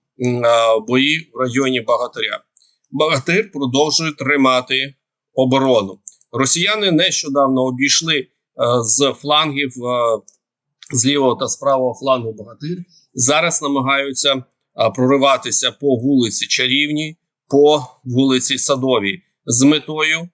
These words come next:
виходу на проспект Миру. Тобто таким чином, якщо вони вийдуть на проспект, е, Миру і прорвутись-, е, прорвуться туди, е,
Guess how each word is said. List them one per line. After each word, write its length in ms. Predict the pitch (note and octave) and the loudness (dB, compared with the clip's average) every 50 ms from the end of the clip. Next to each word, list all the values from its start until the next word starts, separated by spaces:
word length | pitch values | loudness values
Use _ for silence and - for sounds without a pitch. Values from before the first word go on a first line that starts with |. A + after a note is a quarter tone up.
| _ _ _ _ C3 A#2+ A#2 A#2 A#2 A2 G#2+ A2 | _ _ _ _ 0 0 0 0 0 -4 -4 -2
виходу 560 | C#3 E3 D3+ - D#3+ D3 C#3+ D3+ D3+ C#3+ B2+ | -2 -2 0 -2 -4 -6 -2 0 0 0 2
на 440 | B2 C3+ C#3 C#3 C#3 C#3 D3 C#3 - _ _ - | 0 0 2 2 2 0 0 -2 -6 _ _ -8
проспект 600 | C#3 B2+ - - - B2+ B2 A#2 - - _ _ C#3 | -6 -6 -6 -4 -2 -2 -2 -2 -4 -6 _ _ 2
Миру. 420 | B2 B2+ B2+ A#2 G#2 G2 G2+ - _ _ _ _ _ _ _ _ | 4 4 4 4 2 -2 -4 -10 _ _ _ _ _ _ _ _
Тобто 320 | E3+ F#3 G3+ G3 F#3+ F#3 D#3+ | 0 0 0 0 -2 -4 -4
таким 420 | - E3 D#3+ - G3 G3 F3+ D#3 | -2 -4 -4 -2 -2 0 0 0
чином, 480 | - - D#3 D#3 E3 E3 E3+ E3 E3 D3+ | 0 0 0 -2 -2 -2 -4 -4 -4 -2
якщо 320 | C#3 C3 C3 - D#3 D3+ | -2 -2 -2 -2 -2 -2
вони 240 | C#3+ C#3 C3+ C#3 C3+ | 0 0 2 2 0
вийдуть 420 | B2+ C#3+ C#3+ C3 A2+ G#2+ G#2+ _ | 0 -2 -4 -4 -6 -10 -12 _
на 160 | B2 C3 B2+ B2 | -2 -2 -2 -2
проспект, 560 | - A#2+ A2+ - - - C#3 B2+ A2+ - _ _ _ | -2 -6 -10 -8 -4 -2 -2 -2 -4 -6 _ _ _
е, 200 | C3+ B2 A#2+ A#2+ | 0 2 2 2
Миру 440 | A#2 A#2+ C3 C#3 C#3+ D3 D3+ D3+ D3 - | 2 0 2 2 2 2 0 -2 -6 -6
і 140 | B2 B2+ A#2+ | -6 -6 -6
прорвутись-, 840 | - - B2 A#2 A#2+ A#2+ C3 D3 C#3 - - - D3 - - - - C3+ | -6 -8 -10 -10 -8 -4 -4 -4 -4 -6 -10 -10 -10 -8 -8 -8 -4 -2
е, 220 | C3 C3 B2+ A#2+ - | -2 -2 -2 -2 -2
прорвуться 480 | C3 C3 B2+ C3 C#3 D3 C#3+ - D3+ | -2 -2 0 0 0 -2 -2 -4 -4
туди, 260 | C#3+ - D3+ C#3 C#3+ D3+ | -6 -6 -8 -6 -4 -4
е, 160 | D#3+ F3 | -4 -6